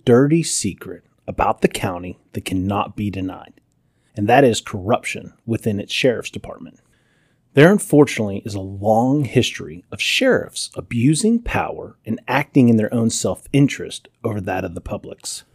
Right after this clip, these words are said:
The actions of the DeKalb County sheriffs have been plaguing the county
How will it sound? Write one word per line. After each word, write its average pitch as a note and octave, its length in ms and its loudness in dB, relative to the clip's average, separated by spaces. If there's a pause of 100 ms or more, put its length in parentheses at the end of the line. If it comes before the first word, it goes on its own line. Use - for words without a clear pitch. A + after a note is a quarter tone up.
(540)
The A#2 140 2
actions A#3 680 -2 (120)
of G2+ 200 -8
the - 60 -10
DeKalb D#3 400 0
County E3 340 0
sheriffs - 600 -6
have A2 200 -2
been A2 160 6
plaguing F3 560 4
the D#2+ 80 -12
county - 460 -16